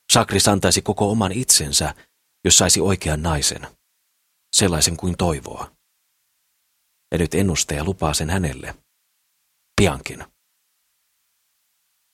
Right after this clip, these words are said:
Onni täyttää kukkelmanin sydämen.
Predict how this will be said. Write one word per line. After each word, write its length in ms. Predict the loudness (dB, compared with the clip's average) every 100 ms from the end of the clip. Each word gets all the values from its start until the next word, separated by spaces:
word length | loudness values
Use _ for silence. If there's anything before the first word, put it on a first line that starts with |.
| _
Onni 280 | 2 4 4
täyttää 420 | 4 2 2 0
kukkelmanin 600 | 0 -4 -2 0 0 0 0
sydämen. 680 | 0 -2 -6 -10 -12 -18